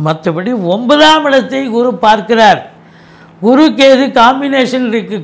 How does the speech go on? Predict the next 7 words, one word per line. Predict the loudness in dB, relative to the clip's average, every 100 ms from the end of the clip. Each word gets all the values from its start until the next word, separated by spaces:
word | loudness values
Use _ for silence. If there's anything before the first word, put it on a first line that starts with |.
| -2
கோடீஸ்வர | 0 0 -2 0 0 0
யோகத்தை | 0 0 -2 -2 0
தரப்போறார். | 0 0 0 2 2 2 -6 -20 -20 -20 -20 -20 -8 -2
ஆன்மீகத்தில் | 0 0 -4 -2 0 -2 -4 -4 0
ஞாட்டம், | 2 2 0 0
அதாவது | 2 0 -2 -2 -4 -6 -12 -20 -20 -16
ஸ்பிரிச்சுவல் | -2 0 0 0 2 2